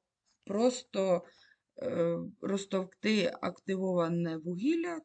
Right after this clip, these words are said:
одну таблетку, і помазати зрізи. Вибрати необхідне місце на квітнику і викопати ямку за розмірами рослини.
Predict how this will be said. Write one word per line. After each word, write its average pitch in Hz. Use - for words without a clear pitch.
одну 226
таблетку, 208
і 247
помазати 196
зрізи. 156
Вибрати 262
необхідне 202
місце 190
на 190
квітнику 170
і 220
викопати 233
ямку 208
за 185
розмірами 202
рослини. 147